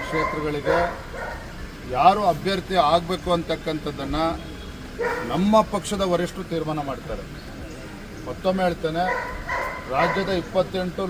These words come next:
ಲೋಕಸಭಾ ಕ್ಷೇತ್ರದಲ್ಲಿ ಯಾರೇ ಅಭ್ಯರ್ಥಿ ಆಗಬೇಕು ಅಂದರೂ ಸಹ ನಮ್ಮ ಭಾರತೀಯ ಜನತಾ ಪಾರ್ಟಿಯ ವರಿಷ್ಠರು ತೀರ್ಮಾನ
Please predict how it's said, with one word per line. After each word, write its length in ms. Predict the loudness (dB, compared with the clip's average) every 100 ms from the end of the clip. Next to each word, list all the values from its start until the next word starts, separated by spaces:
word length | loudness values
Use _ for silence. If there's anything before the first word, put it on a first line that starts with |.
| 0
ಲೋಕಸಭಾ 380 | 0 0 0 0
ಕ್ಷೇತ್ರದಲ್ಲಿ 600 | 0 0 2 0 2 2 4 4
ಯಾರೇ 240 | 6 6 4
ಅಭ್ಯರ್ಥಿ 380 | 2 0 4 4
ಆಗಬೇಕು 300 | 4 2 0 -2
ಅಂದರೂ 180 | -2 -6 0
ಸಹ 120 | 2 2 0 -8 -12 -12 -4 0
ನಮ್ಮ 260 | 2 2 4 6
ಭಾರತೀಯ 360 | 6 6 0 0
ಜನತಾ 260 | 0 4 4 6
ಪಾರ್ಟಿಯ 400 | 4 4 0 0 0 -4 -10 -14 -8 -2
ವರಿಷ್ಠರು 340 | 0 0 -4 -4
ತೀರ್ಮಾನ 280 | -2 -2